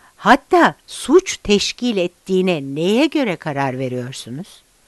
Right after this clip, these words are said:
Bu soruları anlamaya veya cevaplandırmaya çalışan kişiler aslında normları incelemektedir. Normlar hangi davranışın kabul edilebilir, hangisinin kabul edilemez olduğunu belirleyen standartlardır.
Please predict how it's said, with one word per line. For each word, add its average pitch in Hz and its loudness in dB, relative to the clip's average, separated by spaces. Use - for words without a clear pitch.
Bu 320 6
soruları 156 4
anlamaya 170 4
veya 143 2
cevaplandırmaya 175 4
çalışan 135 -2
kişiler 147 0
aslında 156 0
normları 165 2
incelemektedir. 117 -8
Normlar 139 4
hangi 247 8
davranışın 143 4
kabul 131 0
edilebilir, 117 -8
hangisinin 190 2
kabul 151 0
edilemez 151 2
olduğunu 120 -6
belirleyen 107 -2
standartlardır. - -8